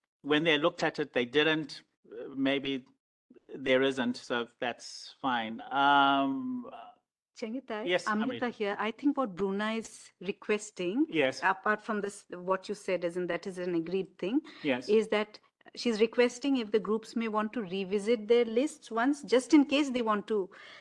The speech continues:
Speaker 2: kind of have a gender, uh, thing.
Speaker 1: They're
Speaker 2: That's
Speaker 1: free
Speaker 2: the
Speaker 1: to
Speaker 2: only
Speaker 1: do
Speaker 2: thing. I
Speaker 1: that.
Speaker 2: think which is okay with you, right?
Speaker 1: Yeah, yeah, yeah.
Speaker 2: Yeah.
Speaker 1: They're, they're
Speaker 2: So
Speaker 1: free
Speaker 2: Bruna, that's
Speaker 1: to
Speaker 2: done.
Speaker 1: take a look, but, um, uh, what I'm s-, uh, as I said, I'm not mandating anything. Um,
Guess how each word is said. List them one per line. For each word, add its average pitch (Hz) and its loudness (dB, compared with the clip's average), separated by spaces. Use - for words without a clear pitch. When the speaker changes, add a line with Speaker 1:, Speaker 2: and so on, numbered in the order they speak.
Speaker 2:
kind 214 -2
of 190 -6
have 220 -6
a 330 0
gender, 175 0
uh, - -14
thing. 175 -4
Speaker 1:
They're 240 8
Speaker 2:
That's 254 4
Speaker 1:
free 143 6
Speaker 2:
the 285 8
Speaker 1:
to 269 6
Speaker 2:
only 277 12
Speaker 1:
do 233 4
Speaker 2:
thing. 220 10
I 190 12
Speaker 1:
that. 185 6
Speaker 2:
think 330 8
which 320 4
is 285 6
okay 254 6
with 220 0
you, 190 -2
right? 202 -2
Speaker 1:
Yeah, 285 4
yeah, 320 4
yeah. 262 2
Speaker 2:
Yeah. 240 -2
Speaker 1:
They're, 254 8
they're 285 -2
Speaker 2:
So 302 -6
Speaker 1:
free 294 -2
Speaker 2:
Bruna, 294 2
that's 269 -2
Speaker 1:
to 262 -2
Speaker 2:
done. 220 -4
Speaker 1:
take 247 -2
a 226 -4
look, 220 -4
but, 180 -2
um, 180 0
uh, - -4
what 233 8
I'm 233 6
s-, - -8
uh, - -4
as 185 2
I 196 0
said, 185 -2
I'm 170 0
not 196 -2
mandating 190 2
anything. 220 -4
Um, 147 0